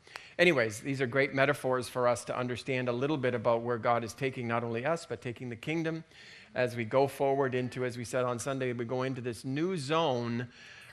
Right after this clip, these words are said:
uh, of, which is the kingdom of God. That when Jesus was here, uh, we have to zero in. Uh, let me just talk to you about this a little bit, maybe. Uh,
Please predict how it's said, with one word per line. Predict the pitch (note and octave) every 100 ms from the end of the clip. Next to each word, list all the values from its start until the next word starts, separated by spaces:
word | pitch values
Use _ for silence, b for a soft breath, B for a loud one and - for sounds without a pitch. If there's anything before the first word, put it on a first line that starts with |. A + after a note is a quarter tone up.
| B
uh, | A#2 A2 A#2 A#2+
of, | - B2+ B2
which | C3+ C3
is | B2
the | B2
kingdom | C#3+ C#3+ C3
of | A#2+
God. | A#2+ A#2 - - - b b b b -
That | B2+ B2 B2 -
when | C3 A#2
Jesus | D3 D#3+ F3+ D3
was | C3
here, | B2+ A#2+ A#2 D#3 F3 B B B B
uh, | A#2 -
we | C#3+
have | D3 F3+
to | D#3+
zero | B2+ C#3+ D3 C#3
in. | C3+ C3+ C#3 - -
Uh, | B2 C3+
let | C#3+
me |
just | C3+ B2+
talk | B2 -
to |
you | C3
about | B2 A#2+
this | C3+
a | B2+
little | B2+ C3+
bit, | A#2 A#2 -
maybe. | B2 A2 A2+ D3 B B B B -
Uh, | B2